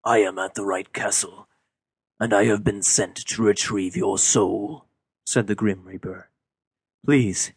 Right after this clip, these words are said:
don't take my soul. I am still in good health, and I have plenty of years left in this old body,"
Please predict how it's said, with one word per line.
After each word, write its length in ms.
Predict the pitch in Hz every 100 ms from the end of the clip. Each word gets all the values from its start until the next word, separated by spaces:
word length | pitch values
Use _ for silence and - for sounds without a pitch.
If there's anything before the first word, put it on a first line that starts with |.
| _ _ _ _ -
don't 360 | 143 170 170
take 220 | 165 139
my 160 | 135 117
soul. 540 | - - 113 90 76 - _ _ -
I 140 | 131
am 160 | 165 165
still 320 | - 175 180
in 160 | 175 160
good 240 | 156 165
health, 460 | 135 139 123 110 151
and 100 | 143
I 80 |
have 140 | 147 156
plenty 400 | 160 202 175 156
of 120 | 143
years 460 | 156 170 165 127 139
left 320 | 170 160 -
in 80 | 131
this 180 | 127
old 240 | 147 143 120
body," 440 | 135 123 117 98